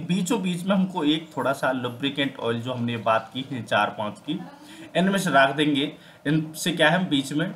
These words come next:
डाल देंगे। ठीक है, और उसको हल्का सा एक बूंद बीच में डाल करके और हल्का सा side सरफेसों पर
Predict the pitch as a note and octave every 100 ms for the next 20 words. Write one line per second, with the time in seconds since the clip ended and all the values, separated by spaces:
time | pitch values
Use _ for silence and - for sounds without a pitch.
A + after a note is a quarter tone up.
0 | - C#3 A#2 G#2 F#2+ F#2 F#2+ - - -
1 | - - - - - - - G3 A#3 A#3
2 | - - - C3+ D3 D#3 E3+ C#3 C3+ D3+
3 | D#3+ F3+ E3+ - - - C3 C#3+ C3+ D3
4 | C#3 B2+ B2+ C#3 C3 C3 C#3+ D3 F#3 C#3
5 | A#2 A2+ A#2+ - D#3+ - A2+ G2+ G#2 -
6 | A#2 - A2+ - F#2+ C3+